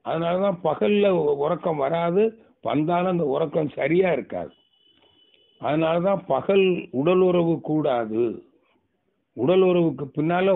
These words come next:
உறங்கணும், கொஞ்ச நேரம் உறங்கணும்.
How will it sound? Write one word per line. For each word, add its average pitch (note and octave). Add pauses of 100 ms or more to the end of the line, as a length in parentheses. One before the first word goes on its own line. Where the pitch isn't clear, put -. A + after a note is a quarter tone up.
உறங்கணும், F#3 (1900)
கொஞ்ச G#2+
நேரம் C#3
உறங்கணும். B2+